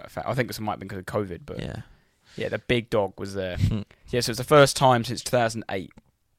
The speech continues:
Speaker 1: he'd
Speaker 2: That's
Speaker 1: rocked up to see his
Speaker 2: Yeah.
Speaker 1: team that he'd invested more than a billion pounds in.
Speaker 2: <laughs>
Speaker 1: But M-, Man City looked nervous.
Speaker 2: Mm.
Speaker 1: There was a great, the camera cut to, um, Pep and he was like, "Calm down,
Speaker 2: Mm.
Speaker 1: calm down, relax, relax."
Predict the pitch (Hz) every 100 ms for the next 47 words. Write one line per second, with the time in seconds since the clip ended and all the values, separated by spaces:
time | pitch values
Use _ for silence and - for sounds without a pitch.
0 | _ _ _ _ - - 110 113 110 -
1 | 107 71 - - 117 107 104 - 95 117
2 | 107 98 95 104 101 104 101 - 90 92
3 | 107 107 101 98 117 107 95 104 117 -
4 | - 107 - 113 - - 196 190 _ _
5 | _ - - - - - - - - -
6 | - - - 123 170 196 196 - 233 -
7 | 131 147 165 - - - - - _ _
8 | - 127 143 135 - - - - 117 110
9 | 104 123 131 131 127 151 143 - - -
10 | 151 135 120 - 135 - 120 113 107 107
11 | 107 107 - _ - - 135 - 98 98
12 | 104 - - 110 104 107 98 117 113 104
13 | 95 110 110 104 - 107 110 101 -